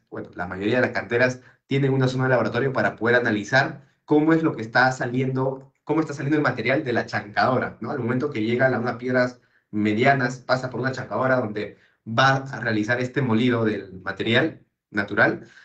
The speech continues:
eh, con las mallas que se tienen, mallas grandes, se van separando los materiales y se van formando la arena gruesa, la, la afirmado, la piedra chancada, etcétera.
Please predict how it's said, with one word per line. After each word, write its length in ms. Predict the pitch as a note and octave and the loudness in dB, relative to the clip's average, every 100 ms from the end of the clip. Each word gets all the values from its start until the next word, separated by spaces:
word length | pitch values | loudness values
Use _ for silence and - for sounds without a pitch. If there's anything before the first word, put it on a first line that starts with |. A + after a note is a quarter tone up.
| _ | _
eh, 600 | - G#2 G2+ G2 F#2 F#2 G2+ | 0 4 4 4 0 -4 -10
con 600 | - A#2+ A2+ A2+ G#2+ G#2 G#2 | 2 4 6 4 2 -2 -2
las 240 | A2 A2 | -2 0
mallas 520 | D3+ E3+ E3+ F#3 - _ _ _ | 2 2 2 -2 -6 _ _ _
que 80 | A#2 | -18
se 120 | - | -14
tienen, 400 | C3 D3 C#3 C#3 | -2 0 0 -2
mallas 260 | G#2+ A2 A2+ | -2 -2 2
grandes, 640 | B2+ D3+ D3 G#2+ A2 - _ _ _ | 2 2 2 -2 -2 -6 _ _ _
se 200 | - C#3+ | -6 2
van 160 | C3 - | 2 2
separando 480 | F3 B2 B2+ C3+ | -2 -2 0 0
los 120 | C3+ C3+ | -2 -4
materiales 640 | G#2 G#2 A#2 A#2 G#2+ - _ - | -6 -4 -2 -2 -4 -6 _ -10
y 100 | B2+ | -2
se 100 | C3+ | 2
van 160 | C3+ | 2
formando 380 | C3+ A#2+ G#2+ A2+ | 0 -2 -2 0
la 80 | G#2 | 0
arena 180 | G#2+ A2 | 0 0
gruesa, 600 | A2 C3+ D#3 D3+ C#3+ C3 | 0 2 4 4 0 -2
la, 280 | G#2+ G2+ - | -2 -4 -10
la 220 | G#2 G2+ | -4 -4
afirmado, 840 | - A2 G#2+ C3 D3+ C#3 C3 B2+ B2+ - _ | -2 -6 0 2 4 4 2 2 0 -10 _
la 180 | G2+ - | -12 -4
piedra 220 | A#2+ A#2 | 0 0
chancada, 540 | A#2 A2 C3 C3+ C3+ | -2 -4 2 4 4
etcétera. 520 | - - A2 F#2 F2+ | 2 -4 -8 -8 -12